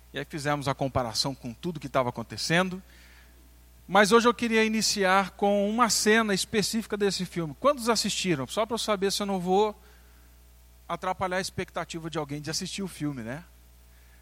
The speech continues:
Se você não assistiu, bebe água, volta. <clears throat> Mas e lembrando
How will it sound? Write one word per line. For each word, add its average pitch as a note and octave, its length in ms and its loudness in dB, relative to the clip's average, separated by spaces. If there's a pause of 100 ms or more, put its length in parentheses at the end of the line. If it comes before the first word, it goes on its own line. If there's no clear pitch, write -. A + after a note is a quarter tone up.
(140)
Se - 60 -16
você E3 200 -6
não G#3 80 -2
assistiu, G3+ 480 -4
bebe F#3 360 0
água, F3 300 -4 (240)
volta. D3 440 -4 (1800)
<clears throat> D#3 400 -8 (840)
Mas A3 220 2
e B3 80 2
lembrando F#3 560 -2